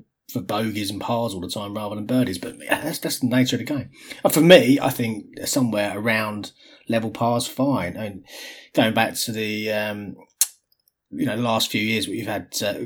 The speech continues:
Koepka winner, Erin, Erin Hill was at sixteen under. I think that's just, that's not a U S Open for me. I mean, last year was much closer, wasn't it? It was one over. Um,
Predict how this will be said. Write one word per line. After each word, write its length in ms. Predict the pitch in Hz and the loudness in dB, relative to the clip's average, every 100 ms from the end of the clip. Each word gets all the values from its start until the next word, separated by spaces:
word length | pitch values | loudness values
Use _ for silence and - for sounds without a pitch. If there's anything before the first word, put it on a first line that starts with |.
| - | -6
Koepka 320 | 135 - 117 | -4 -4 -4
winner, 200 | 113 101 | -4 -4
Erin, 320 | - 107 104 | -2 -2 -2
Erin 220 | 107 120 101 | -2 -2 0
Hill 160 | 117 | -2
was 140 | 95 - | -4 -4
at 60 | |
sixteen 420 | - - - 113 | -4 -4 -4 -2
under. 200 | 117 120 | -2 -2
I 80 | - | -4
think 300 | - - - | -10 -12 -16
that's 220 | - - | -8 -6
just, 340 | - - - _ 90 80 101 - 98 - | -6 -6 -6 _ -20 -14 -14 -12 -16 -12
that's 320 | - - - - | -10 -10 -12 -18
not 340 | - 123 95 | -10 -8 -6
a 80 | 104 | -6
U 120 | 107 | -6
S 140 | 98 - | -4 -2
Open 320 | 131 127 85 | -2 -2 -8
for 120 | - | -10
me. 100 | 82 | -10
I 120 | 85 | -8
mean, 100 | 110 | -4
last 300 | 113 107 - | -2 -2 -2
year 100 | 87 | -6
was 160 | 85 82 | -8 -8
much 200 | 87 - | -8 -6
closer, 360 | 110 101 80 | -6 -6 -6
wasn't 240 | 87 95 80 | -6 -8 -8
it? 20 | |
It 40 | |
was 100 | - | -10
one 160 | 87 - | -10 -12
over. 240 | - - - - - - - - | -12 -16 -18 -20 -18 -18 -12 2
Um, 260 | 143 135 | 2 2